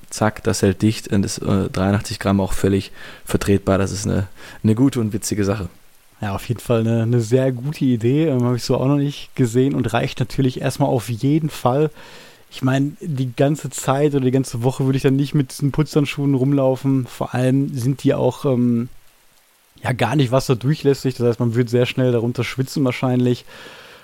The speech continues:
Speaker 2: Ähm, aber für kürzere Touren oder so auf jeden Fall eine sehr, sehr gute Wahl. Und, ähm,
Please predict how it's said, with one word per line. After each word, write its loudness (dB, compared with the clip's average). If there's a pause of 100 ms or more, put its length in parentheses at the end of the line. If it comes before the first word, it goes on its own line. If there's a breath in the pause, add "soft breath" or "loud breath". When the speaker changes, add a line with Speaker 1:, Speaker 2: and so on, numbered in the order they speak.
(140 loud breath)
Speaker 2:
Ähm, 2
aber -2
für -2
kürzere -2
Touren 0
oder 0
so 0
auf 0
jeden 0
Fall -2
eine 2
sehr, 2
sehr 0
gute -2 (1160)
Wahl. -4 (200)
Und, 0
ähm, 0